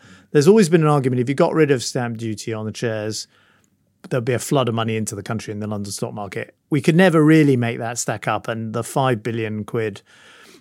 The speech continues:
that it brought in is pretty useful if you're a Chancellor. The truth is that actually professional investors tend to get round this tax by having something called contract for differences, or C F Ds, which is a way of sort of shadowing the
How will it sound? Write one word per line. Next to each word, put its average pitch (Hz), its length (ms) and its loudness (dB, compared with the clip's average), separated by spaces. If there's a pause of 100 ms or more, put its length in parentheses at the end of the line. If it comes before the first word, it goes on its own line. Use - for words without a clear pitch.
that 113 100 -4
it 107 140 -8
brought 131 340 4
in 151 520 4
is 120 180 -4
pretty 117 560 -8
useful 123 380 -4
if 101 160 -10
you're 101 240 -8 (400)
a 123 100 -6
Chancellor. 143 380 0
The 143 120 4
truth 220 300 2
is 127 140 0
that 120 160 -6
actually 117 240 -8
professional 120 600 -6
investors 101 760 -8 (480)
tend 127 220 -4
to - 60 -8
get 113 200 -4
round 127 340 -2
this 107 180 -6
tax - 380 -10
by 113 200 -6
having 107 320 -6
something 104 260 -6
called 98 200 -10
contract 123 440 -8
for - 120 -16
differences, 120 600 -6
or 101 100 -8
C 107 220 -6
F 107 160 -10
Ds, 113 300 -6
which 117 140 -6
is 113 100 -4
a 123 60 0
way 123 180 2
of 113 80 -2
sort 110 160 -6
of 104 60 -6
shadowing 123 800 0
the 107 220 -6